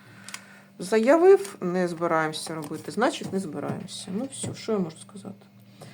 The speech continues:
Далі, армія, армія Р Ф змогла відвоювати четверть втрачених територій на території України. За кілька місяців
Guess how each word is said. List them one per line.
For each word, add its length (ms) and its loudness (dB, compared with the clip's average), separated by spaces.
Далі, 420 6
армія, 500 4
армія 640 2
Р 140 -4
Ф 300 -2
змогла 680 0
відвоювати 1080 -4
четверть 1080 -4
втрачених 580 -4
територій 760 -8
на 80 -4
території 600 2
України. 580 -2
За 400 8
кілька 540 -2
місяців 920 -2